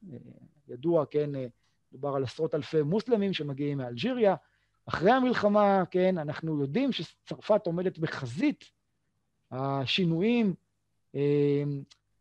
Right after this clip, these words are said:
בעקבות ההתפתחות גלי ההגירה בתקופת הדקולוניזציה מאסיה ואפריקה. צרפת היא המרכז המתועש שמשקם את עצמו, והיא קולטת הרבה מאוד מהגרים. אה,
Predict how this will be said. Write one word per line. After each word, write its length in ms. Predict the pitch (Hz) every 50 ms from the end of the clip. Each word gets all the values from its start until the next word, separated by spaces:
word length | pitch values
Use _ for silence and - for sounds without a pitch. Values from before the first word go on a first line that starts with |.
| _ _ _ _ _ _ -
בעקבות 480 | - 165 165 - - 190 233 233 233
ההתפתחות 760 | 220 196 180 185 - 175 165 - - 175 - - - 226 202 160
גלי 300 | 156 175 170 185 190 190
ההגירה 840 | 185 180 175 165 151 135 147 151 147 156 175 175 175 175 170 170
בתקופת 460 | 143 143 - - 147 - 180 165 -
הדקולוניזציה 920 | 156 139 165 170 170 170 156 151 143 147 143 127 170 170 170 - 160 151 143
מאסיה 380 | 139 131 156 165 - - 151 127
ואפריקה. 520 | 123 135 170 170 - - 143 117 - - - _ _ _ _ _ _ _ _ _ _ _ - -
צרפת 360 | - - 147 - - 196 190 - _ -
היא 120 | - 180 170
המרכז 400 | 160 160 156 127 - 180 165 170
המתועש 440 | 175 160 156 - 147 160 170 - -
שמשקם 800 | 156 147 151 151 147 143 151 151 147 120 - 143 - 269 285
את 60 | 247
עצמו, 340 | 285 - - 254 240 226 214 170
והיא 600 | 170 165 170 - _ _ _ _ _ - 170 -
קולטת 420 | - 170 170 196 - 196 185 -
הרבה 280 | 147 131 131 165 185 175
מאוד 260 | 170 170 165 147 135
מהגרים. 500 | 147 139 135 135 135 160 180 175 170 165 - _ _ _ _ _ _ _ _ -
אה, 240 | 127 135 139 139